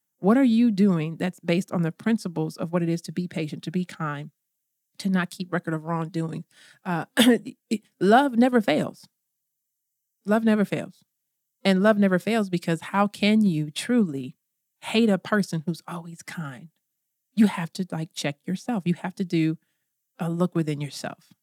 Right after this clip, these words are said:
And so today I want you to begin to think, "H-, what, what is the basis of love for me? How do I move and become who I am in love? And how can I be better in it? How can I evolve and grow in it?" So shout out to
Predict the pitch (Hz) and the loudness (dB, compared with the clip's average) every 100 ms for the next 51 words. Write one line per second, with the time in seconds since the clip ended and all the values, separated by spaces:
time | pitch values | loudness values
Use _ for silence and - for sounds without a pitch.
0 | _ - 165 170 180 - 175 190 214 - | _ -6 -4 0 -2 -2 -2 -2 -2 -2
1 | 180 180 208 190 180 165 160 165 165 160 | 0 0 0 -2 -2 -2 -4 0 -2 -2
2 | 160 151 _ _ _ _ _ _ - 233 | -8 -10 _ _ _ _ _ _ 0 0
3 | 151 - - - 185 294 202 277 277 196 | 0 -10 -20 -14 -8 -6 -2 0 0 -2
4 | 165 170 - 156 160 156 151 139 147 - | -2 -4 -4 -12 -12 -8 -10 -10 -12 -12
5 | - _ _ _ - 220 247 202 190 165 | -14 _ _ _ -4 0 0 0 0 0
6 | 165 165 165 156 156 _ _ _ - 165 | -2 -2 -4 -6 -12 _ _ _ -6 -4
7 | 156 156 - 160 156 156 143 156 160 151 | -4 -6 -6 -6 -6 -8 -12 -10 -8 -10
8 | 135 127 147 _ _ _ _ - 175 165 | -14 -18 -20 _ _ _ _ -4 -2 -2
9 | 147 98 _ - _ _ _ _ _ _ | -4 -8 _ -20 _ _ _ _ _ _
10 | _ - 143 180 - 175 151 143 - 139 | _ -10 -6 -6 -2 -2 -4 -8 -6 -8
11 | 151 - 220 165 175 180 165 143 139 147 | -8 -10 -12 -10 -8 -6 -6 -8 -8 -10
12 | 147 - 147 151 147 - 143 - - 156 | -10 -10 -10 -10 -12 -12 -14 -14 -10 -8
13 | - 226 254 233 - 202 | -6 -4 -4 -6 -4 -4